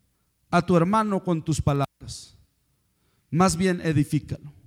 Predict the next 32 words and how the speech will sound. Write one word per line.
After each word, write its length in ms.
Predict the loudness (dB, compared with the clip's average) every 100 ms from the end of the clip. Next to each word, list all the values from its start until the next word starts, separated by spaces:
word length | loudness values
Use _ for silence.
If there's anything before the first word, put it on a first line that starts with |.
| _ _ 4
Pregúntate 680 | 4 4 -2 -2 -2 -4 -4
antes 380 | -2 -2 0 0
de 160 | 0
decir 260 | -2 -2 -2
algo: 280 | -2 -4 -8 _ _ _ -20 -6
"¿Lo 200 | 2 2
que 100 | 4
voy 200 | 2 4
a 100 | 2
decir 460 | 4 2 2 -2 -2 2
va 160 | 2
a 40 | 2
destruir 800 | 2 8 8 6 0 2 -2 -6 -14 _ _
o 140 | 0 2
va 140 | 2
a 60 | 2
edificar? 640 | 0 0 0 -2 -10 -10 -16 _ _ _ -20 -18 -10
¿Va 320 | 0 2 4
a 20 | 2
animar 720 | 2 2 2 2 0 -6 -12
o 160 | -2 2
va 180 | 2 2
a 40 |
desanimar?". 920 | 0 -2 0 -2 -2 -2 -2 -4 -12 -20 _ _ _ _ _ _ _ _ _ _ -4 0
Obviamente, 600 | 2 2 2 0 2 2
si 160 | 2
va 140 | 0 2
a 40 |
desanimar, 800 | 0 0 -2 0 2 2 -2 -16 _ -8
no 720 | 0 2 4 2 -2 -12 -6
las 200 | 0 0
digas, 540 | 0 -2 -4 -12 -18